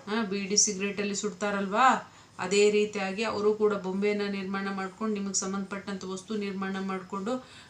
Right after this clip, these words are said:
ಗಂಡ್ಮಕ್ಳಾದ್ರೆ ವೀರ್ಯ ಇತ್ಯಾದಿಗಳನ್ನ ಬಳಸ್ತಾರೆ, ಹೆಣ್ಮಕ್ಳಾದ್ರೆ ಮುಟ್ಟಾಗಿರ್ತಕ್ಕಂಥ ಬ್ಲಡ್ ಇತ್ಯಾದಿಯನ್ನು ಬಳಸ್ತಾರೆ. ಇದನ್ನು ದೊಡ್ಡ ಮಟ್ಟದಲ್ಲಿ ಜೀವಕ್ಕೆ ಹಾನಿ ಮಾಡಲು ಬಳಸ್ತಕ್ಕಂಥದ್ದು. ಆ ಸಂದರ್ಭದಲ್ಲಿ ಏನಾಗುತ್ತೆ, ಇಂಥ ಬಾನಮತಿ ಕ್ರಿಯೆಗಳನ್ನೆಲ್ಲ ವಿಶೇಷವಾಗಿ ಅಂತಹ ವಿಚಿತ್ರವಾಗಿ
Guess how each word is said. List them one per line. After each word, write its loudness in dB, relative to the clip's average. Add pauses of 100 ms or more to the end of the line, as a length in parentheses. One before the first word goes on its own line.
ಗಂಡ್ಮಕ್ಳಾದ್ರೆ 0
ವೀರ್ಯ 2
ಇತ್ಯಾದಿಗಳನ್ನ -2
ಬಳಸ್ತಾರೆ, -4
ಹೆಣ್ಮಕ್ಳಾದ್ರೆ -2
ಮುಟ್ಟಾಗಿರ್ತಕ್ಕಂಥ -2
ಬ್ಲಡ್ -4
ಇತ್ಯಾದಿಯನ್ನು -4
ಬಳಸ್ತಾರೆ. -8
ಇದನ್ನು 2
ದೊಡ್ಡ -6
ಮಟ್ಟದಲ್ಲಿ 2
ಜೀವಕ್ಕೆ 0
ಹಾನಿ 0
ಮಾಡಲು -4 (120)
ಬಳಸ್ತಕ್ಕಂಥದ್ದು. -8 (380)
ಆ -2
ಸಂದರ್ಭದಲ್ಲಿ 2
ಏನಾಗುತ್ತೆ, 0
ಇಂಥ -4
ಬಾನಮತಿ -2
ಕ್ರಿಯೆಗಳನ್ನೆಲ್ಲ -4
ವಿಶೇಷವಾಗಿ -4
ಅಂತಹ -6
ವಿಚಿತ್ರವಾಗಿ -6